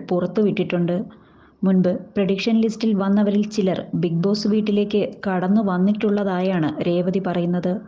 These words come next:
രേവതി പുറത്തുവിട്ടിരിക്കുന്നവരുടെ ലിസ്റ്റിൽ പുതിയ പേരുകളുമുണ്ട്. ഇവരൊക്കെ ബിഗ് ബോസ് മലയാളം സീസൺ സിക്സിൽ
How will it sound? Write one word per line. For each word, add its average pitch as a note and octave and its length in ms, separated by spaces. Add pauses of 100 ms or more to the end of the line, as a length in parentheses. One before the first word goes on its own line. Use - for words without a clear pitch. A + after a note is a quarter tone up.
(580)
രേവതി G3 360
പുറത്തുവിട്ടിരിക്കുന്നവരുടെ G#3 1080
ലിസ്റ്റിൽ F#3 380 (140)
പുതിയ G3+ 340
പേരുകളുമുണ്ട്. F#3 760 (640)
ഇവരൊക്കെ F#3 480 (180)
ബിഗ് F3+ 280
ബോസ് A3 280
മലയാളം G3 500
സീസൺ G#3+ 400
സിക്സിൽ G#3+ 360